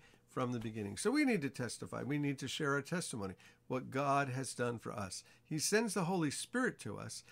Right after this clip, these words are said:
so that we might know that we belong to him. What does that mean? It means that I know that I know that I know that I belong to God. I know that I know that I know that I'm saved.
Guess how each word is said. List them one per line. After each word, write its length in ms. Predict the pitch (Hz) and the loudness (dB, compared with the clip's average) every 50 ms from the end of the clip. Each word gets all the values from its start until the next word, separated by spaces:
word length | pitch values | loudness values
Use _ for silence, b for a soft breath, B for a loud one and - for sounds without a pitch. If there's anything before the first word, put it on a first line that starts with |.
| B B B | B B B
so 200 | - - 170 170 | 0 4 4 6
that 140 | 165 160 | 6 6
we 100 | 170 170 | 6 6
might 260 | 165 156 156 151 160 151 | 6 6 6 4 4 2
know 380 | 139 151 175 202 208 190 165 | 2 4 6 6 6 6 6
that 100 | 139 135 | 4 4
we 120 | 131 135 131 | 2 2 2
belong 400 | 127 139 135 139 156 165 170 165 | 2 2 2 4 4 2 2 0
to 100 | - 117 | -2 -4
him. 160 | 92 87 85 - - _ _ _ _ | -6 -6 -8 -12 -18 _ _ _ _
What 140 | - 180 175 | -4 -2 0
does 140 | 196 175 147 | 0 2 2
that 140 | 180 170 175 | 2 2 4
mean? 220 | 160 147 117 90 B B B B B B | 4 2 2 0 B B B B B B
It 80 | 160 160 | 2 4
means 180 | 165 160 143 | 4 4 4
that 160 | - 151 117 | 4 2 2
I 60 | 120 117 | 2 2
know 340 | 117 120 147 175 202 208 | 4 4 6 6 6 6
that 160 | 196 190 160 127 | 4 4 4 2
I 80 | 123 | 2
know 260 | 117 120 135 147 156 165 165 | 2 4 4 4 4 4 4
that 80 | 156 160 | 4 2
I 100 | 156 147 | 2 2
know 280 | 135 113 101 92 - - - b b b b b b b | 0 0 -2 -4 -6 -12 -18 b b b b b b b
that 120 | - 110 | -2 0
I 140 | 117 117 123 | 2 2 2
belong 340 | 127 131 123 123 123 120 120 | 2 2 2 2 2 2 0
to 120 | - 120 | -2 -6
God. 280 | 107 101 104 - - - - _ b b b b b | -6 -6 -6 -8 -8 -12 -16 _ b b b b b
I 60 | 117 | -4
know 340 | 113 110 113 127 151 175 185 | -2 0 2 4 4 4 4
that 160 | 190 190 180 | 4 2 2
I 120 | 180 180 | 2 2
know 240 | 160 143 147 143 143 | 2 2 2 2 2
that 160 | 143 151 139 | 2 2 2
I 80 | 147 143 | 0 0
know 260 | 131 117 104 104 104 | 0 0 0 -2 -2
that 140 | 104 107 104 | -2 -4 -4
I'm 100 | 101 101 | -6 -6
saved. 380 | 98 - - 95 90 90 87 | -8 -8 -8 -8 -8 -8 -10